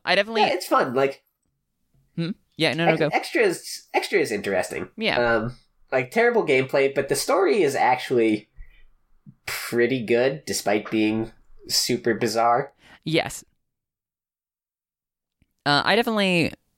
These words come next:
Speaker 1: really remember liking the, um, the Li Shuen, like,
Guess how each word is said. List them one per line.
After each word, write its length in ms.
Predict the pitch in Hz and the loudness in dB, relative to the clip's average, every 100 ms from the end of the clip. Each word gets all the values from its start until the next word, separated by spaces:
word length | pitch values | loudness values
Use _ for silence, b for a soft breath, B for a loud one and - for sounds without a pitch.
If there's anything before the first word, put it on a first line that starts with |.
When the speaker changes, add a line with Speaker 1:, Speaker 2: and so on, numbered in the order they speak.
| _ - | _ -6
Speaker 1:
really 500 | 123 127 143 135 131 | -2 0 2 2 2
remember 440 | 120 113 123 117 | 2 0 2 0
liking 680 | 110 104 120 127 107 101 95 - b b b b b b _ 131 | 2 -2 0 0 0 0 -2 -4 b b b b b b _ -2
the, 300 | 123 123 107 | 0 2 2
um, 600 | 107 107 101 101 - 139 B B | 0 0 0 -2 -4 -6 B B
the 200 | 151 135 | -6 -2
Li 180 | 123 135 | 0 0
Shuen, 720 | 127 131 117 98 101 104 131 B B B - | 2 2 2 0 -2 -2 -2 B B B -6
like, 240 | 85 | -4